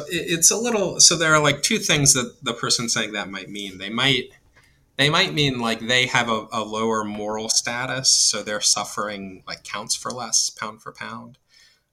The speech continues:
Um, or they might just mean that we, that, like, they don't suffer nearly as much, you know, like, their experiences are, like, maybe much less vivid than ours or something like that. Um, regarding the,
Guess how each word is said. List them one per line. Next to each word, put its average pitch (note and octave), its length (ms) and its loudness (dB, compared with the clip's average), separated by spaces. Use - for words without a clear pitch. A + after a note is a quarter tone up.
Um, G2+ 380 -2
or A#2 120 0
they A#2 120 -2
might D#3 300 2
just C3 200 4
mean A#2+ 260 -4
that G#2+ 200 -6
we, A2 200 -4
that, A2+ 220 -4
like, A2 160 -4
they G#2+ 120 0
don't G2+ 200 -2
suffer A#2+ 300 4
nearly F2 320 -12
as - 100 -6
much, - 120 -16
you A#2 100 -4
know, F2+ 100 -8
like, F#2+ 200 -10
their C3 260 4
experiences A2+ 960 -2
are, F#2 140 -8
like, F#2 180 -12
maybe F#2+ 240 -12
much F2+ 300 -6
less - 140 -6
vivid F2+ 380 -18
than - 140 -20
ours - 360 -10
or - 40 -16
something - 260 -14
like - 180 -20
that. - 180 -20
Um, G2+ 420 -6
regarding D#3+ 680 -2
the, A#2 360 -2